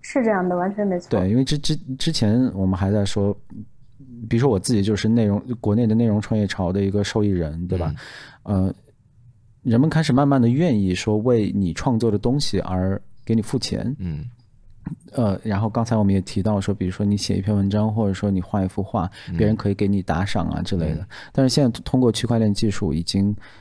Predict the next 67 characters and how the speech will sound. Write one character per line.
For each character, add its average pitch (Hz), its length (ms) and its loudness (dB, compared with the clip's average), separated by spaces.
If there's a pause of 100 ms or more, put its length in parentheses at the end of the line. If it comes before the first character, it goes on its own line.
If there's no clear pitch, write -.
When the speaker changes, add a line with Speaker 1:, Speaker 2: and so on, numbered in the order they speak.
(120)
Speaker 2:
可 - 140 2
以 107 100 4
做 110 220 0
到 92 180 2
说， 98 220 -2
你 90 300 0
完 85 220 2
全 107 200 0
可 98 120 0
以 95 60 2
把 90 160 0
你 90 220 0
的 69 300 -4 (100)
这 92 180 -2
个 82 240 -2
数 - 220 0
码 - 260 0
上 92 200 -2
的 78 80 0
创 87 260 0
作 87 300 -2
Speaker 3:
嗯。 82 240 -6 (100)
Speaker 2:
卖 143 180 0
给 87 120 2
别 73 140 -4
人。 69 380 -6
Speaker 3:
嗯。 80 200 -6
Speaker 2:
我 104 80 0
们 98 60 2
知 120 120 0
道 123 120 4
现 117 160 0
在 110 60 2
很 104 140 0
多 101 140 2
国-， - 260 -14 (180)
国 92 140 0
外 110 160 2
的 101 80 2
一 104 40 2
些 113 140 -2
歌 127 220 0
手 - 240 -6
其 - 140 -4
实 104 160 -2
已 98 40 0
经 98 120 0
把 101 140 -2
自 - 100 -10
己 110 60 -2
的 90 100 0
歌 123 260 0
做 131 140 0
成 - 180 -2
了 78 60 0
N 87 120 0
F 78 180 -6
T。 - 300 -8
Speaker 3:
对。 85 200 -8 (260)
Speaker 2:
嗯。 87 300 -2 (500)
所 - 160 -2
以 - 20 2
我 117 80 2
觉 101 120 2
得 117 100 2
这 123 120 0
个， 107 100 2